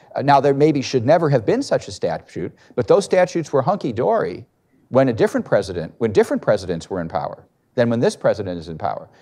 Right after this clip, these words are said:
And as soon as this president gets in power and he uses the discretion that he's been given by Congress, all of a sudden,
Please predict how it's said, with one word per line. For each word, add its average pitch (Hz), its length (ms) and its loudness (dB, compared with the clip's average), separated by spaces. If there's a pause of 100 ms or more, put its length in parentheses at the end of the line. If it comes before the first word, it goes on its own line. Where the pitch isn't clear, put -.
And - 60 -2
as 101 80 -2
soon 185 100 4
as - 80 2
this 214 180 2
president 127 400 0
gets 101 220 -4
in 95 80 -8
power 95 380 -2 (200)
and 117 140 -2
he 240 180 2
uses 123 340 -2
the 104 100 -8
discretion 104 520 -4
that 101 100 -2
he's 110 140 -4
been 101 160 -8
given 110 240 0
by 98 120 -2
Congress, 101 380 -4
all 127 200 2
of 120 60 0
a 117 60 -4
sudden, 107 380 -2